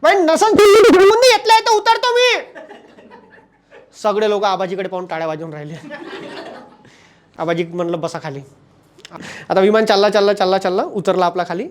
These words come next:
आता एअर-, एअरपोर्टच्या खाली उतरलो आणि गेलो आपल्या गर्लफ्रेंडच्या घराकडे. गर्लफ्रेंडच्या घरी जाऊन पाहतो,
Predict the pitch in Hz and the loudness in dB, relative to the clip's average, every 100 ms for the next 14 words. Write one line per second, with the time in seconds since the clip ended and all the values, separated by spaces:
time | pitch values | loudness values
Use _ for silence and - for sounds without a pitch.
0 | - 165 170 175 175 175 170 170 175 180 | -10 -4 -2 0 -2 -2 -2 0 -2 -4
1 | 170 165 175 175 196 190 175 175 170 196 | -4 -4 -4 -6 -4 -4 -4 -4 -4 -4
2 | 180 165 180 208 190 139 127 135 _ - | -6 -6 -4 -4 -4 -6 -12 -20 _ -20
3 | - - _ - 165 180 185 170 165 180 | -20 -20 _ -8 -6 -4 -4 -2 -4 -4
4 | 180 170 208 175 - | -4 -4 -4 -8 -10